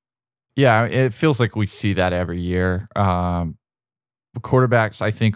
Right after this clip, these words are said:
often are overvalued in the draft as far as there's teams that see a need and they draft on need over overall talent, and they'll take a player that might be the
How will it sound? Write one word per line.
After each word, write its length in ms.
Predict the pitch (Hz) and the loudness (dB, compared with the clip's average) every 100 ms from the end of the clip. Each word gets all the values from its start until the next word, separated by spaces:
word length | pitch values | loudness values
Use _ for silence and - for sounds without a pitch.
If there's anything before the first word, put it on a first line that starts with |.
| - | -2
often 400 | 95 104 107 101 | 0 0 0 -2
are 120 | 90 | 0
overvalued 800 | 98 101 92 92 92 95 98 92 | 0 0 -2 -2 -2 -2 -2 -2
in 140 | 92 | -2
the 60 | 87 | -2
draft 460 | 98 95 95 95 | 0 0 0 -2
as 80 | 98 | -8
far 140 | - 95 | -6 -6
as 140 | - | -6
there's 220 | 113 98 | -4 -4
teams 360 | - - 110 98 | -4 2 2 2
that 120 | 98 | -2
see 220 | - 107 90 | -4 -2 0
a 60 | |
need 500 | 90 110 135 135 117 - - - _ | 2 4 4 2 -2 -10 -20 -20 _
and 180 | - 110 | 0 2
they 80 | 101 | 2
draft 340 | 95 110 95 | 2 2 2
on 140 | 101 92 | -2 -2
need 340 | 101 104 92 - _ _ - 101 - _ - | 0 0 -2 -10 _ _ -14 -14 -14 _ -2
over 440 | 107 98 95 92 | 2 2 2 0
overall 360 | 101 98 95 90 | 0 0 -2 -2
talent, 480 | - 101 101 101 | 0 0 0 -2
and 100 | 107 | -2
they'll 80 | 98 | -4
take 280 | - 107 101 | 0 -2 -2
a 60 | 110 | -6
player 280 | - 104 | -2 0
that 120 | 95 90 | 2 0
might 200 | 101 - | 0 0
be 100 | 101 | 0
the 280 | 92 90 | 0 0